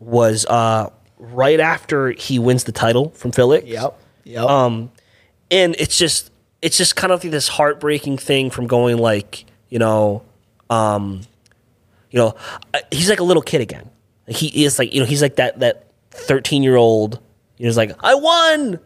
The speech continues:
Speaker 1: I finally did it!" You know, you just see, like, the proud, like, go over him, and then he looks at Donnie, and then he's like, he's like, "Aren't you proud of me?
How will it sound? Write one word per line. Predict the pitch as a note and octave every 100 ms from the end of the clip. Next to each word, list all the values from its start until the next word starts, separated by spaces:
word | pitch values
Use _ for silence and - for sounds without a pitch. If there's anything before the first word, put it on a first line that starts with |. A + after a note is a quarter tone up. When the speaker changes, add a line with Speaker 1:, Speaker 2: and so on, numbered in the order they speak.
| -
Speaker 1:
I | D#4+
finally | - D#4 B3 D#4
did | B3+ D4+ D#4+
it!" | C4 E3+
You |
know, | F#3 F#3+
you | F3 F3
just | D#3
see, | - F3+
like, | E3
the | C#3
proud, | A#2+ - - C#3+ C#3+ B2+ B2 A#2 _ _
like, | C3+ A#2 - - _ _ _ _ _ _
go | - D3
over | D3 C#3+ C3
him, | C3+ C3
and | C#3
then | C#3+
he | B2+ B2+
looks | C#3 -
at | A#2+ -
Donnie, | C3 C3+ G2 - _ _ _ _ _ _ _ _ _ -
and | C#3
then | C3 A#2+ A#2
he's | C3 C3
like, | C3+ B2
he's | C3+ C3+ C3
like, | B2+ -
"Aren't | F#3+ A#3
you |
proud | A3+ G#3+ A#3
of | B3
me? | C4+ C#4 C4